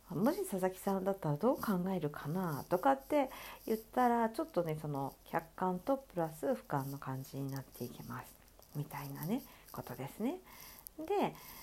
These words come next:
あの、最後のその視座を上げるっていうのは、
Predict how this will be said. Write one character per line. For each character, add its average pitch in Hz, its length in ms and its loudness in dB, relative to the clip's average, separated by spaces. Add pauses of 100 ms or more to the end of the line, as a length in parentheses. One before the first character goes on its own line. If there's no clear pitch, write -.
(140)
あ 233 160 2
の、 226 180 6
最 262 300 4
後 180 120 4
の 151 180 2
そ 156 120 -2
の 147 200 0
視 226 200 -2
座 381 220 6
を - 140 4
上 123 120 2
げ 156 180 2
る 190 140 6
っ - 20 2
て - 300 -4
い 156 140 2
う 147 120 2
の 139 200 -2
は、 156 260 0